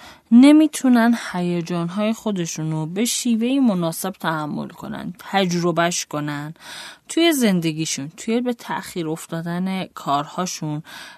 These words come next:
رضایت آنیشون رو از دست می‌دن، یعنی خودشون دیگه رضایتی ندارن. بعد برای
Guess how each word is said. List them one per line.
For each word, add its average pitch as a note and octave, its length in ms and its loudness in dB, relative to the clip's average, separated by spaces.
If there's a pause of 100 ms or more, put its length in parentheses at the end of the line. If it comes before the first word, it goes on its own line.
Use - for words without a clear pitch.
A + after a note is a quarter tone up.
رضایت G3+ 760 -2
آنیشون F#3+ 580 -2
رو G3+ 60 2
از D#3 220 -2
دست D#3 280 -6
می‌دن، D3+ 140 -6
یعنی E3 240 -2
خودشون G3 420 -4
دیگه F3+ 200 0
رضایتی D#3+ 600 -4
ندارن. D#3 540 -6 (480)
بعد A#3+ 300 2
برای G3 680 2